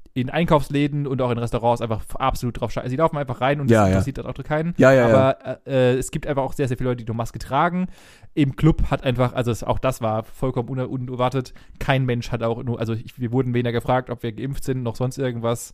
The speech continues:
Speaker 2: Ja.
Speaker 1: Äh, du konntest einfach reindappen, war gar kein Stress. Was natürlich so für uns dann so ein bisschen Panik, äh, ähm, gesorgt hat, war witzigerweise keiner von uns auch nur im Ansatz Corona. Äh, dazu komme ich später noch. Aber, ähm, keiner Corona gehabt,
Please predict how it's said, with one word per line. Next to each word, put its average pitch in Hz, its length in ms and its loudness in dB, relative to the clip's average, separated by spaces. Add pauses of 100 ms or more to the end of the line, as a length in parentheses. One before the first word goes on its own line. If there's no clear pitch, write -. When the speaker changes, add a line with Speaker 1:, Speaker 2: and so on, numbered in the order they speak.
(140)
Speaker 2:
Ja. 107 220 4
Speaker 1:
Äh, 110 400 0
du 113 120 -6
konntest 117 220 -2
einfach 107 140 -4
reindappen, 110 580 -4
war 107 160 -2
gar 107 160 -6
kein 101 120 -6
Stress. - 420 -4 (320)
Was 113 100 -4
natürlich 113 300 -2
so 127 100 -2
für 117 160 -4
uns 139 160 0
dann 117 320 -2
so 120 140 -8
ein - 20 -4
bisschen 113 200 -6
Panik, 139 420 0
äh, 127 500 0
ähm, 120 440 -2 (720)
gesorgt 135 320 0
hat, 135 180 0 (180)
war 120 200 -2
witzigerweise 127 580 2
keiner 127 340 0
von 123 120 -6
uns 127 200 -4 (120)
auch 117 100 0
nur 113 120 0
im 107 60 -10
Ansatz 131 360 -2
Corona. 117 520 -2
Äh, 123 100 -8
dazu 127 220 -4
komme 131 160 -2
ich 113 60 -8
später 117 240 -4
noch. 123 220 -6 (360)
Aber, 120 440 2
ähm, 117 400 -2 (160)
keiner 131 260 0
Corona 120 280 -2
gehabt, 113 360 -6